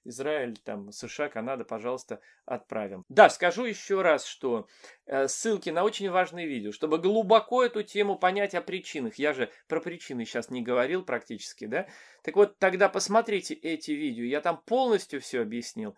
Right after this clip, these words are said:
Ссылки на эти видео я дам под этим видео, оставлю их. Так что найдете легко. Нажмите слово «еще» под этим видео, открываются ссылочки на товары,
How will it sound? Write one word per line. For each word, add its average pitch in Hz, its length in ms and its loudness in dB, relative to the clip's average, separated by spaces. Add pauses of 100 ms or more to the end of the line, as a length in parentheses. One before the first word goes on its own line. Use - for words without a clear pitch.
Ссылки - 460 -4
на 180 120 0
эти 135 160 -6
видео 131 260 -6
я 196 100 -4
дам 175 200 -4
под 131 160 -2
этим 143 240 -8
видео, 139 260 -8
оставлю 110 560 -8
их. 104 160 -16
Так 135 200 -6
что - 240 -12 (260)
найдете 156 460 -2
легко. 156 440 -4 (220)
Нажмите 165 460 -4
слово 120 260 -4
«еще» 123 340 -6
под 120 200 -2
этим 107 280 -8
видео, 170 240 -6
открываются 156 560 -2
ссылочки 175 580 -8 (320)
на 135 180 -2
товары, 147 560 4